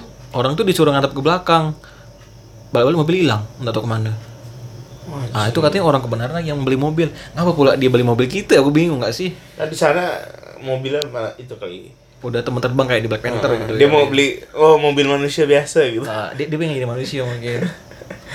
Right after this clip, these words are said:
Speaker 1: Nah, terus
Speaker 2: Apa,
Speaker 1: dia
Speaker 2: apa namanya, Mat?
Speaker 1: orang kebenaran.
Speaker 2: Nah, tempatnya
Speaker 1: Hah?
Speaker 2: apa? Neg-,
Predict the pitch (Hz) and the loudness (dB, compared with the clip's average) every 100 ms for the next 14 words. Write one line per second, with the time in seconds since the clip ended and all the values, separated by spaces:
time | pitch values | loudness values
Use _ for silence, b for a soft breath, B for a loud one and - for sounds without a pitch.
0 | B B B - 180 170 170 180 262 269 | B B B -12 -4 -2 2 4 6 6
1 | - 269 277 269 330 381 381 - - 131 | 4 2 2 0 0 -2 -4 -14 -10 -8
2 | 143 139 135 131 143 110 104 - 165 196 | -6 -8 -6 -4 -4 -6 -12 -14 2 2
3 | - 185 185 190 160 208 240 233 190 180 | 4 0 0 0 0 0 -2 -2 -4 -6
4 | - | -8